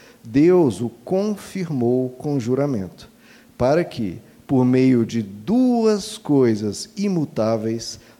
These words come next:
nas quais é impossível que Deus minta, sejamos firmemente encorajados, nós que nos refugiamos nele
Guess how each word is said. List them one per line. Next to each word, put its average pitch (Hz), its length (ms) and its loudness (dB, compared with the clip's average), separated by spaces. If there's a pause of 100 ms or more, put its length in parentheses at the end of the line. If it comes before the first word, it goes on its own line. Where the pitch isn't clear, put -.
nas 139 220 -2
quais 107 560 0
é 113 100 2
impossível 160 1000 -2
que 101 160 -12
Deus 120 320 -4
minta, 123 480 -6 (300)
sejamos 113 920 -2 (120)
firmemente 170 1200 -4
encorajados, 135 1000 -6 (300)
nós 110 640 -4 (260)
que 127 80 -6
nos 107 240 -6
refugiamos 135 1120 -2
nele 120 480 -6